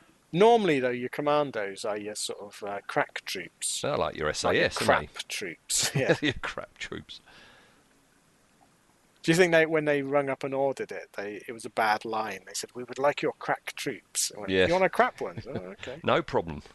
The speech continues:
Speaker 1: Yeah, we got plenty of them.
Speaker 2: Oh, she's in heels.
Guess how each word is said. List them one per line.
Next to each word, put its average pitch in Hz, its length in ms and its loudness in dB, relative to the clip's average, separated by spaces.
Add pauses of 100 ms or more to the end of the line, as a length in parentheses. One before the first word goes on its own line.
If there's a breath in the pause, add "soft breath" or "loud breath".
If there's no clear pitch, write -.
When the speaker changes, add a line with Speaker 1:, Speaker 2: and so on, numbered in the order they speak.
(180)
Speaker 1:
Yeah, 151 320 -8
we 139 120 0
got 139 140 4
plenty 170 320 0
of 113 100 0
them. 131 440 -8 (760)
Speaker 2:
Oh, 95 120 -8
she's 107 300 -6
in 95 140 0
heels. 82 720 -6